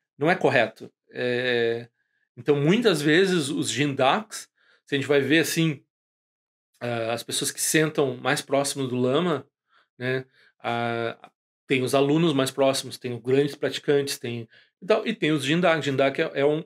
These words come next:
é o, o, ah, os patronos do budismo, eles são as pessoas muito importantes, né? Então, essas pessoas que elas, ah,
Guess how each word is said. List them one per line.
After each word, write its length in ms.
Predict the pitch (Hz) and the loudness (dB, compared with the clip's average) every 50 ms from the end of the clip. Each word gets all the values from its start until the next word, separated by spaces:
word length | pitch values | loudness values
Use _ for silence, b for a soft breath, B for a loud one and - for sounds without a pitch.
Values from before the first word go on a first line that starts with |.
| _ | _
é 120 | - 131 135 | -4 -2 0
o, 260 | 135 131 135 139 135 B B B B B _ | 0 0 -2 -4 -8 B B B B B _
o, 300 | - 120 120 131 131 - | -8 -4 -4 -4 -4 -4
ah, 260 | 127 120 123 120 120 127 | -4 -4 -4 -4 -6 -8
os 140 | - 123 - | -12 -16 -6
patronos 680 | _ 131 123 - - 147 139 143 175 190 175 147 127 | _ -6 -6 -2 2 4 4 4 4 4 2 0 0
do 100 | 117 123 | -4 -8
budismo, 460 | 113 127 131 113 127 131 131 131 147 | -6 -8 -6 -2 -2 -2 -2 -2 -4
eles 100 | 151 147 | -4 -4
são 140 | - - 151 | -2 -2 -2
as 100 | 151 147 | -2 -2
pessoas 260 | - 147 - 180 165 | -6 -4 -2 -2 -2
muito 440 | 127 143 156 147 156 170 180 180 196 | -2 -2 -2 0 2 2 2 0 -2
importantes, 540 | 180 180 190 190 - - 156 151 147 147 - | -4 -4 -4 -4 0 -2 -2 -2 -2 -6 -8
né? 100 | 131 120 | -10 -10
Então, 180 | 120 117 131 131 | -10 -10 -12 -12
essas 220 | 127 - - - | -12 -14 -20 -18
pessoas 300 | _ 143 - - 147 139 | _ -12 -6 -6 -6 -4
que 100 | - - | 0 0
elas, 320 | 143 135 131 127 - - b b b b b b b b b _ | 2 2 2 -2 -4 -10 b b b b b b b b b _
ah, 600 | 123 120 117 117 120 120 120 117 117 117 120 139 | -8 -6 -6 -4 -4 -4 -4 -4 -6 -8 -10 -12